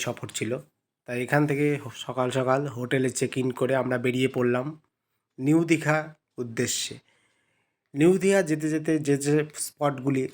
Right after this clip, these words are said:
আপনারা দেখতে পাবেন সেগুলো ভিডিওতে অবশ্যই আসছে। নিউ দীঘা উদ্দেশ্যে যাওয়ার জন্য আপনারা এই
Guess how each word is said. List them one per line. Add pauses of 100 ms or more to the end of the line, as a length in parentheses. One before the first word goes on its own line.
আপনারা
দেখতে
পাবেন (320)
সেগুলো (600)
ভিডিওতে (320)
অবশ্যই
আসছে। (1600)
নিউ
দীঘা (2000)
উদ্দেশ্যে (120)
যাওয়ার
জন্য
আপনারা (400)
এই